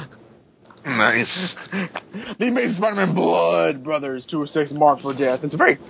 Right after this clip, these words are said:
Speaker 2: <laughs> very awesome cover. Um, you know, Bagley's artwork always makes A S M get an A for me. But, like,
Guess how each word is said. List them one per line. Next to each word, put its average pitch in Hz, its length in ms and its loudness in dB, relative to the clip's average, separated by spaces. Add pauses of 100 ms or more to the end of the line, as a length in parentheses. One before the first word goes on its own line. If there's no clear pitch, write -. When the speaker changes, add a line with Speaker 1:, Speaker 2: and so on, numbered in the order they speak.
(260)
Speaker 2:
<laughs> - 0 -
very 180 680 0
awesome 135 280 4
cover. 127 300 -8 (560)
Um, 151 560 4
you 165 100 -4
know, 147 260 0 (240)
Bagley's 208 420 6
artwork 180 340 2
always 165 260 0
makes 160 240 -6 (160)
A 160 180 0
S 151 120 -6
M 147 160 -12
get 151 100 -10
an 135 100 -16
A 127 140 -14
for 131 140 -20
me. 127 100 -20 (500)
But, 190 140 0
like, 185 180 2